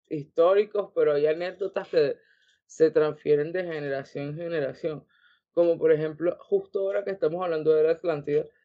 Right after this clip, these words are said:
eh, se me viene muy a la mente la teoría, o la hipótesis, mejor dicho, del simio acuático. O sea, y la idea del simio acuático, aunque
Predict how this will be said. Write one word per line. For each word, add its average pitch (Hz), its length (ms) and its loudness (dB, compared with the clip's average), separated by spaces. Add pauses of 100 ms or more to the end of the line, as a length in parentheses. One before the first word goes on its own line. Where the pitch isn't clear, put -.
(260)
eh, 147 360 10
se 147 140 -8
me 151 120 0
viene 147 220 0
muy 180 280 -4
a 185 40 -2
la 175 80 -2
mente 147 320 -6
la 170 160 4
teoría, 147 680 4
o 139 220 2
la 139 160 0
hipótesis, 165 760 -4
mejor 135 260 -6
dicho, 151 360 0
del 147 240 6
simio 143 360 -4
acuático. 143 600 -2 (760)
O 185 80 -6
sea, 202 240 6
y 196 80 6
la 190 100 6
idea 196 200 8
del 254 100 6
simio 185 300 -8
acuático, 180 640 -4 (640)
aunque 151 1160 6